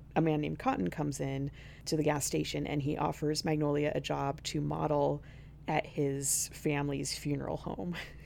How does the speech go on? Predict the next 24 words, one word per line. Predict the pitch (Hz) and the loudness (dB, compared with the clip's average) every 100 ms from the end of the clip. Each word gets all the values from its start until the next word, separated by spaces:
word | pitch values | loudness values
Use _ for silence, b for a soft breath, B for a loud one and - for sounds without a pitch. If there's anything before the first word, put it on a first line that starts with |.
| B - B B B | B -16 B B B
And | 220 247 160 | 8 10 10
so | - - 180 160 160 B B - | 8 10 10 10 8 B B 0
she | - 196 175 | 4 4 8
accepts, | 156 - - 320 180 - - B B B | 6 6 6 8 8 6 0 B B B
but | - 160 - | 8 10 10
her | 160 | 4
problems | 160 190 196 208 185 | 2 4 6 6 4
aren't | - 170 - - | 4 2 0 2
really | 170 160 | 4 4
going | 160 160 160 | 4 2 2
away, | 151 156 160 156 - | 2 2 4 2 2
and | 160 151 | 2 0
he | - 170 156 151 156 - - - - - - - | -2 -4 -2 -2 -2 -6 -14 -18 -18 -18 -18 -12
has | - 165 147 143 | -4 0 2 2
requests | 165 151 - 156 151 - - | 0 -2 2 2 2 0 2
that | 165 - | 2 2
keep | - 151 | 0 -2
getting | - 151 147 147 147 | 2 2 2 0 -2
weirder | - 147 143 143 143 | 0 2 4 4 4
and | - 147 | 2 2
weirder. | 135 135 - - - B B B - | 0 0 0 0 -2 B B B 2
And | 160 143 | 6 6
so | - 160 147 151 | 8 8 8 6
I, | - 151 151 | 8 8 6